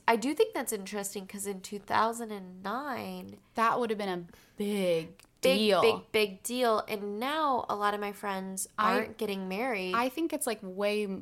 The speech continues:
Speaker 2: way more normal.
Speaker 1: And I think if this was made today, um, it would make sense to have a character who still wants a ring on it.
Speaker 2: Yeah.
Speaker 1: And I do think the ending
Speaker 2: Probably not end with a wedding.
Speaker 1: No.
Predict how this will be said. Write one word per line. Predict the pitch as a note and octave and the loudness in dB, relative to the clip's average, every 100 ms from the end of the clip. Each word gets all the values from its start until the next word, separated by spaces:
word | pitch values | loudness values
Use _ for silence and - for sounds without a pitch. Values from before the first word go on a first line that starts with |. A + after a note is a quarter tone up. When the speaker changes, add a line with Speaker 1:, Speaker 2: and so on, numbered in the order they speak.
| - G#3+ | -10 -8
Speaker 2:
way | G3 G3+ G#3+ G3+ | -2 -2 -2 -4
more | F#3 E3+ E3 | -4 -6 -6
normal. | E3+ E3+ F3+ F3+ - - | -6 -8 -10 -12 -12 0
Speaker 1:
And | A#3 | 4
I | A#3 A3+ | 4 2
think | C4+ B3+ - | -2 -4 0
if | A3 A3 | -2 2
this | A3 G#3+ | 0 0
was | A#3 G#3 | -2 -2
made | G#3 G3+ G#3 | -2 0 -2
today, | A3 G#3+ G3+ F#3+ F#3 - | -4 -6 -4 -2 -4 -2
um, | G3+ G3 G3 F#3+ | 2 4 4 0
it | - | -2
would | F#3+ F3+ | -2 -4
make | F#3+ F#3 | -4 -4
sense | - C4 C4+ | -6 -6 -4
to | C4 | -2
have | B3 | -2
a | B3+ | -2
character | A#3+ G#3+ G#3+ G#3 | -6 -6 -6 -10
who | F3+ | -8
still | E3+ - - | -10 -8 -6
wants | F#3 B3 | -4 -4
a | D#4+ | -4
ring | D4+ C4 | -4 -2
on | G#3+ G#3 | -2 -2
it. | C4 D4+ | -4 -4
Speaker 2:
Yeah. | G3 D#3 - G#3 - | -4 -2 -4 -6 0
Speaker 1:
And | G#3+ A3 G#3 - | 4 4 2 0
I | G#3 | -2
do | F3 G#3 G#3 | -2 -2 0
think | G#3+ A#3 G3 - | 0 -4 -4 -4
the | G#3 - _ G3+ | -4 -6 _ -6
ending | G3 G3 G#3+ B3+ C4+ C#4 - _ _ _ _ _ _ - | -4 -4 -4 -4 -4 -6 -10 _ _ _ _ _ _ 0
Speaker 2:
Probably | B3+ A#3 B3+ A#3+ | 4 4 4 0
not | G#3+ G3+ F3+ | 0 2 0
end | F#3+ F3+ | -2 -6
with | F#3 F3+ | -8 -8
a | |
wedding. | F3+ F#3+ - - G#3+ | -4 -4 -6 -8 -2
Speaker 1:
No. | G#3 G3 F#3 F#3 | 0 0 -2 -6